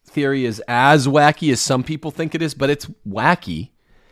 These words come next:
And it's gonna be low-hanging fruit for other people to make you look crazy, 'cause it is a little wacky. There are some tangles with it, some serious tangles with it that's not all the way worked out. How about just saying what I'm saying?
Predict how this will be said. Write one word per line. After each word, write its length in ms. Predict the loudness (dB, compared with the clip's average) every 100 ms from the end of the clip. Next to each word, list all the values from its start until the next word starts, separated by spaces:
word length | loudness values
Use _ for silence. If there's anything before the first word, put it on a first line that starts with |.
| _ _
And 280 | -2 0 0 -2
it's 120 | -4
gonna 280 | 0 0 0
be 240 | 0 0
low-hanging 560 | 2 2 2 0 -2 -4
fruit 280 | -4 -6 -4
for 120 | -6
other 160 | -6
people 240 | -6 -6 -6
to 40 |
make 220 | -6 -4
you 80 | -6
look 160 | -8 -8
crazy, 560 | -4 -4 -2 -4 -6 _ _ _ _ _ _ _ _ _ -14 -4
'cause 180 | -2
it 100 | 0
is 200 | 0 0
a 40 | -2
little 240 | -2 -2
wacky. 380 | 0 -2 -2 -2
There 140 | 0
are 160 | 0 -2
some 360 | -2 -2 -2 -4 _ _ _ _ _ _ _ _ -4
tangles 420 | 0 2 0 0
with 160 | 0 0
it, 260 | 0 _ _ _
some 160 | -12
serious 320 | -4 0 0 2
tangles 380 | 0 2 0
with 180 | 0 -2
it 140 | -4 -8
that's 420 | -10 -10 -10 -12
not 220 | -8 -4 -2
all 80 |
the 80 | -2
way 140 | -2 -2
worked 260 | -2 0
out. 280 | -2 -2 -8 _ _ _
How 120 | -6 -2
about 220 | 0 -2
just 240 | -4 -4
saying 240 | -2 0 0
what 100 | 0
I'm 180 | -2
saying? 400 | -4 -6 -6 -10